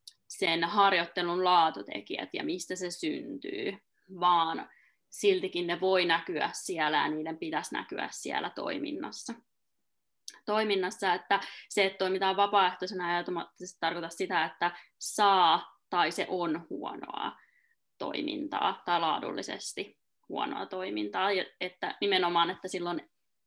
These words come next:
ei myöskään, niin kuin, anneta sitä lupaa toimia näin. Se on mun mielestä tärkeää ymmärtää, ja toisaalta taas sekin, että, että silloin pitää myös tietää ne, että tähän,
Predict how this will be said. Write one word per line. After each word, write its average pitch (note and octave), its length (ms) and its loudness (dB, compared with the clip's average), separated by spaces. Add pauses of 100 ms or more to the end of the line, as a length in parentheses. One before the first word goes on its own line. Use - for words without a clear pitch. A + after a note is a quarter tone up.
(120)
ei F3+ 120 -4
myöskään, E3 480 -2
niin D3+ 120 -4
kuin, - 140 -10
anneta F3+ 400 2
sitä D#3 300 -8
lupaa E3 580 0 (340)
toimia - 440 -6
näin. - 400 -6 (1600)
Se G3 180 0
on G3 200 0
mun F#3+ 200 -2
mielestä F#3 360 0
tärkeää G#3 480 4
ymmärtää, F#3+ 720 4 (180)
ja G3 100 0
toisaalta G3+ 520 4
taas F#3+ 360 2
sekin, F#3+ 320 0
että, F#3 360 -2 (1120)
että G#3 300 -2
silloin F#3 260 -2
pitää F3+ 240 -2
myös F3 260 -2
tietää E3+ 360 -2
ne, E3 240 -6 (880)
että F3 240 -8 (680)
tähän, G3+ 480 2